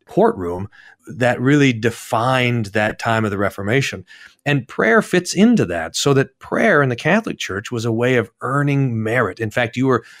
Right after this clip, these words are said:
praying not only to the Lord, but you were most especially praying for the saints who were there, who had achieved this heavenly perfection so that they could intercede on your behalf. The Lutheran idea of prayer was much different.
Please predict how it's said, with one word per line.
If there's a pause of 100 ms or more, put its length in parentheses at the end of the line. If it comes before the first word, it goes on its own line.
(140)
praying
not
only
to
the
Lord,
but
you
were
most
especially
praying
for
the
saints (300)
who
were
there, (240)
who
had
achieved
this
heavenly
perfection
so
that
they
could
intercede
on
your
behalf. (560)
The
Lutheran
idea
of
prayer
was
much
different.